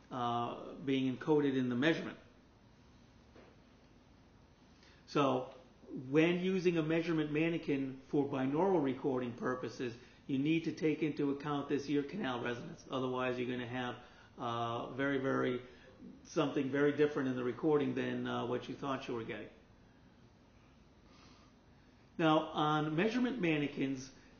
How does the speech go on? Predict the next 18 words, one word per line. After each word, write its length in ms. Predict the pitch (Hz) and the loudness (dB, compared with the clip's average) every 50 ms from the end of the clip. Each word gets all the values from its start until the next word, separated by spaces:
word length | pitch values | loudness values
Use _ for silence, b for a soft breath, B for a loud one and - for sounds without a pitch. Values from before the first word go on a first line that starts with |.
| B - - | B -20 -8
typically 600 | - - 226 240 240 240 220 - 170 156 147 143 143 | -2 0 2 2 2 2 0 2 2 2 2 2 2
the 120 | 139 143 | 2 0
sensitivity 840 | 139 - - 180 170 160 - 160 - - 185 165 156 160 151 143 135 | -2 -2 -2 -2 -2 -2 -4 -6 -2 0 0 2 2 2 0 0 0
is 100 | - - | -2 -4
twelve 300 | - 180 165 156 147 156 | -2 0 0 0 2 0
and 100 | 156 151 | 0 -2
a 40 | 139 | -2
half 260 | 139 143 139 135 - | -2 -2 -4 -4 -4
millivolts 540 | 151 135 135 135 123 131 127 127 127 127 - | -4 -4 -2 -2 -2 -4 -4 -4 -4 -6 -8
per 100 | - 143 | -12 -12
Pascal. 720 | - - - 123 117 117 - - - - 135 113 95 92 90 - B B B B B B B B | -12 -10 -8 -6 -6 -6 -8 -8 -6 -4 -4 -4 -4 -6 -10 -14 B B B B B B B B
And 380 | - 151 139 135 135 139 - - | -2 0 0 0 0 -2 -4 -2
typically, 480 | - 196 190 240 190 - 175 160 147 | -2 0 0 0 0 2 4 4 4
although 480 | 139 135 139 135 139 139 139 139 139 139 | 4 4 2 2 2 2 2 2 0 0
microphone 540 | 143 143 156 147 165 156 - 160 151 143 135 | -2 -2 -2 -2 -2 -4 -2 -2 -4 -4 -4
technology 600 | - 147 143 - 143 135 139 139 127 123 135 131 | -4 -6 -6 -4 -4 -4 -4 -4 -4 -4 -4 -4
is 100 | 123 120 | -2 -2
getting 420 | 120 143 135 127 131 123 127 123 | -2 -2 -2 -2 -2 -4 -4 -6